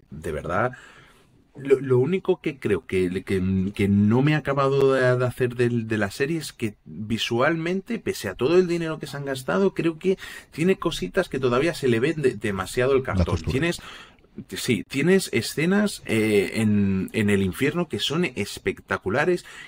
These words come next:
Speaker 1: y luego de vez en cuando te sale una cosa que dices, "¡Ay!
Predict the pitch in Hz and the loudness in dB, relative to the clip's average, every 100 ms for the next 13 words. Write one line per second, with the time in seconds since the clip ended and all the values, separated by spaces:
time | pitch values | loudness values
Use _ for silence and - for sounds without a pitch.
0 | - 110 147 165 160 156 151 143 - 156 | -4 0 0 0 -2 -4 -6 -6 -4 -2
1 | 160 143 151 156 139 156 170 104 98 - | -2 -2 -2 -2 -2 -4 -8 -10 -10 -8
2 | 113 123 | -6 -6